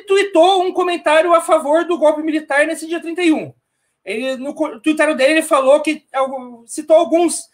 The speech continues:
entre muitas aspas aqui, benefícios de um golpe militar, que é como fechar a Globo, é, arrancar políticos bandidos, é, exilar o P T, só coisa assim,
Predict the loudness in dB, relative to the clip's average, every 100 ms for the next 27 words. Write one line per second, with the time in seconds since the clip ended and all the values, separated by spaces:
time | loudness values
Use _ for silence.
0 | _ _ -2 0 2 2 4 2 2 0
1 | 0 -4 -8 -8 -10 -18 -20 -4 0 2
2 | 0 0 0 -2 -2 2 4 4 2 0
3 | 0 -6 _ _ _ -6 -6 -2 -2 -2
4 | -6 -6 -4 -4 -4 -10 -12 -10 -6 -6
5 | -8 -12 _ _ -4 -2 -2 -6 -4 -4
6 | -2 -2 0 2 6 8 6 4 0 -2
7 | -6 -12 _ _ _ -12 -8 -6 -4 0
8 | 0 0 0 0 0 -2 2 2 2 -6
9 | -2 -4 -4 2 4 4 2 -4 -10 -10
10 | -16 -20 _ _ _ -16 -14 -10 -10 -8
11 | -6 -4 -4 -2 0 0 -2 -4 -8 -6
12 | -4 0 2 0 -2 -6 -8 -6 -6 -6
13 | -6 -6 -6